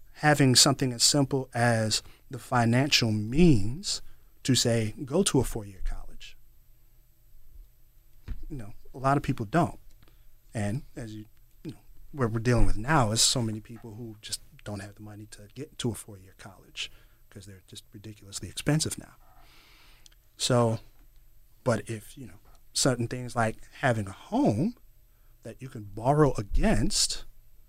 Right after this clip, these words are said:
could allow you to take out a loan to send your child to college, and thus putting that child in a better place so that when their children grow up, they have more than what their parents had to give to their children.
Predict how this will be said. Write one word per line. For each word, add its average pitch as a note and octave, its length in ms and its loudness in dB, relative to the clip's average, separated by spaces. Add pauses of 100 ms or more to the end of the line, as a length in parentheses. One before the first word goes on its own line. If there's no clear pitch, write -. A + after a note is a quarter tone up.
(680)
could - 200 0
allow B2+ 240 4
you A2+ 160 2
to A2+ 80 -6
take A#2+ 240 -2
out G#2+ 100 -4
a A2 40 -12
loan G2+ 300 -16
to - 100 -12
send A2 240 0
your G#2+ 80 -4
child G2 320 -4
to - 60 -6
college, - 580 -10 (920)
and A#2+ 180 2
thus B2+ 200 6
putting B2 320 6
that B2 140 2
child A2+ 420 2
in A#2+ 80 -4
a G#2+ 40 -12
better G#2 380 -16
place - 580 0 (880)
so C3+ 340 4
that A#2+ 280 2
when A2+ 340 2
their D3 220 12
children A2+ 480 8
grow G2+ 280 -8
up, - 200 -20 (360)
they A#2+ 360 4
have C#3+ 360 4
more B2+ 360 2
than A2+ 200 2
what A#2 160 -6
their D3 220 6
parents A2+ 400 0
had - 240 -16 (800)
to - 100 4
give B2+ 180 6
to A2+ 100 2
their E3 240 4
children. - 420 -4